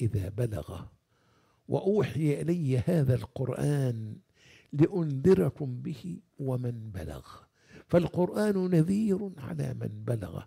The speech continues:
وما كنا معذبين حتى نبعث رسولا. ولهذا من تعامل بالربا وهو جاهل بحكم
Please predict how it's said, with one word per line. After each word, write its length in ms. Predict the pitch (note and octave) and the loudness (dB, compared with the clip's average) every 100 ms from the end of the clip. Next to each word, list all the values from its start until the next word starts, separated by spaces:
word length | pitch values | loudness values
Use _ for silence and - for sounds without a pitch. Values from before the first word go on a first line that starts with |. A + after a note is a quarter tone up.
| _ _ _ _ - | _ _ _ _ -2
وما 220 | D#3 D3 | 2 2
كنا 420 | - F#3+ D#3 C3+ | 0 -2 2 2
معذبين 920 | C3+ B2 C#3 B2+ C#3+ D#3+ F#3+ A#3 A3+ - | 0 0 0 0 -4 -2 -2 -2 -6 -10
حتى 420 | - E3+ - C3 | -8 -8 -4 -4
نبعث 580 | C#3 D#3+ D#3+ - - - | -2 -6 -8 -6 -6 -6
رسولا. 440 | - - - _ _ - - - | -12 -16 -18 _ _ -20 -10 2
ولهذا 680 | D#3 D#3+ E3+ E3+ C3+ C3+ - _ _ _ _ _ - | 6 8 8 8 6 4 0 _ _ _ _ _ 0
من 240 | D#3+ D3 | 0 2
تعامل 540 | - D3 A3 C#4 F#3+ E3 | -2 0 0 4 4 6
بالربا 560 | D3 C3+ F3+ F3 D#3 | 6 8 6 4 2
وهو 580 | C#3 D#3+ - C#3+ B2+ A#2+ - _ | 2 0 0 0 0 0 -8 _
جاهل 600 | C#3+ A#2+ G#3 A#3 F#3+ F3+ C#3+ | -2 6 8 8 6 4 2
بحكم 580 | D#3+ D3+ D#3+ D3 C3 | -4 -2 -2 -4 -6